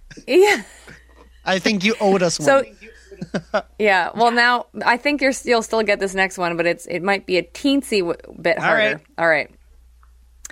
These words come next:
Speaker 1: In nineteen ninety-four,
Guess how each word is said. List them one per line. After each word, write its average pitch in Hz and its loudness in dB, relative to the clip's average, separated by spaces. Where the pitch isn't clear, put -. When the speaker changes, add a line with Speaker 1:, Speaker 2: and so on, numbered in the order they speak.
Speaker 1:
In 226 2
nineteen 311 0
ninety-four, 202 0